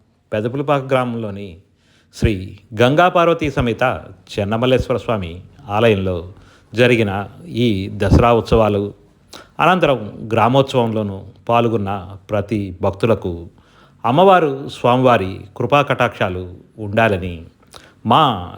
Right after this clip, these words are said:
రాజు మధు YouTube భక్తి ఛానల్ ద్వారా ఆ స్వామిని, అమ్మను ప్రార్థిస్తున్నాం. శ్రీ గంగా పార్వతీ సమేత చెన్నమల్లేశ్వర స్వామి ఆలయంలో ఇలాంటి ఉత్సవాలు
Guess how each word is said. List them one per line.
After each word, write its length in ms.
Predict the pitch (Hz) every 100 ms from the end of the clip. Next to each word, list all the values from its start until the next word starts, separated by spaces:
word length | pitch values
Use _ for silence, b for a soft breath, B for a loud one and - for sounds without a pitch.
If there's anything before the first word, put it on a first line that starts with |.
| 98 104
రాజు 280 | 123 127
మధు 300 | 147 135 110 95 92 113 113
YouTube 340 | 120 120 95 90
భక్తి 220 | 92 123 113
ఛానల్ 280 | 113 101 92
ద్వారా 300 | 92 87 87 78 110 - - - 107
ఆ 120 | 101 85 90
స్వామిని, 560 | - 104 101 104 95 95 b b b
అమ్మను 480 | 110 104 90 95 - _
ప్రార్థిస్తున్నాం. 760 | 107 104 98 101 - 92 92 85 73 _ _ _ _ _ _ _ _ _ _ _ _ _ _ _ _
శ్రీ 260 | - - 156 120 113 104 117
గంగా 260 | 135 180
పార్వతీ 380 | 202 196 190 185
సమేత 320 | 165 156 135 151 104 92 _ -
చెన్నమల్లేశ్వర 580 | 104 127 139 139 - 123
స్వామి 300 | - 117 110
ఆలయంలో 580 | 104 104 98 104 95 95 _ 110
ఇలాంటి 360 | 104 117 117
ఉత్సవాలు 560 | 117 104 107 92 101